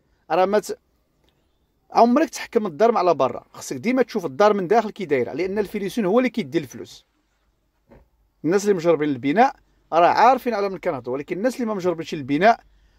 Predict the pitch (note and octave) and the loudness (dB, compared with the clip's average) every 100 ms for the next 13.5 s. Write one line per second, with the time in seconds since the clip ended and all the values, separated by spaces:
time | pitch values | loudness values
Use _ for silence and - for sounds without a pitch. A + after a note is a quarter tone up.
0 | _ _ _ C#3 G3 G3+ F3 G3 F3+ G3+ | _ _ _ 0 4 4 2 0 0 -2
1 | - F#3 C#3 D#3+ G3 E3 G3+ E3 E3 G#3 | -8 -8 -8 0 0 2 -4 -2 -2 -2
2 | - D3+ E3+ F#3 D3 C#3+ - E3+ A#2 - | -4 -6 -2 -2 -2 -6 0 0 0 -8
3 | _ _ _ _ A3+ A3 A3 A3 F3+ G3+ | _ _ _ _ -4 -4 2 2 2 4
4 | B3 C#4 C#4+ _ _ _ _ C3 E3 F#3+ | 4 4 0 _ _ _ _ -4 -2 -2
5 | F3+ E3+ A#2+ B2 A3+ F3+ F#3+ F3+ - D3+ | -4 -10 -12 -4 -4 -4 -6 -6 -6 -12
6 | A#2 A#2+ F#2+ _ _ _ _ _ _ _ | -8 -8 -8 _ _ _ _ _ _ _
7 | D#3+ F3+ F#3 D#3+ D#3 F#3 D#3 F#3 A#3 - | 0 0 0 -2 0 0 0 2 2 2
8 | _ _ _ _ _ - F#3+ A3+ A3 G#3+ | _ _ _ _ _ -2 -2 0 -2 0
9 | A3+ G#3+ F3+ F3 A#2 - _ _ _ _ | 2 2 4 2 0 -8 _ _ _ _
10 | _ _ _ _ _ _ _ E3 G#3+ F#3+ | _ _ _ _ _ _ _ 2 4 4
11 | G3+ F#3 G#3 A#3 G#3+ G3 C#3+ G#3 G3 - | 4 4 4 4 2 -6 -8 -10 -10 -14
12 | G2 - _ - D3 F3+ A#3 B3 - A3+ | -20 -20 _ -6 -4 -2 2 2 2 0
13 | G3+ F#3 F#3+ B3+ C4+ | 2 2 4 4 2